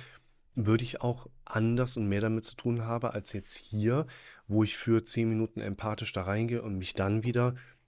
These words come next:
das nächste mir schnappe, was jetzt gleich wieder wichtiger ist.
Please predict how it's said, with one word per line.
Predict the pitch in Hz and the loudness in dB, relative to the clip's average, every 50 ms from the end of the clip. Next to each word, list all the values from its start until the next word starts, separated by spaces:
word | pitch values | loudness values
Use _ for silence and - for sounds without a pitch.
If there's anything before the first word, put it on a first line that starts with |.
| _ _ _ _ _ _ _ | _ _ _ _ _ _ _
das | - 101 95 - - | -4 -2 0 0 0
nächste | 110 107 107 104 - - - - | 0 0 0 0 -2 -4 -2 -2
mir | 113 113 113 113 | 0 0 0 -2
schnappe, | 110 - - 117 113 117 - - 123 127 127 127 - | -2 -2 -2 -2 -2 -2 -2 -2 -2 -2 -2 -4 -4
was | - 110 104 - | -4 -4 -2 -2
jetzt | 113 110 - - | -4 -4 -2 0
gleich | 117 104 107 - | 0 0 0 0
wieder | - 104 110 113 | 0 0 2 2
wichtiger | 139 143 127 - 107 87 82 76 73 | 2 2 0 -2 -4 -6 -6 -8 -10
ist. | 73 78 - - - | -12 -12 -14 -14 -14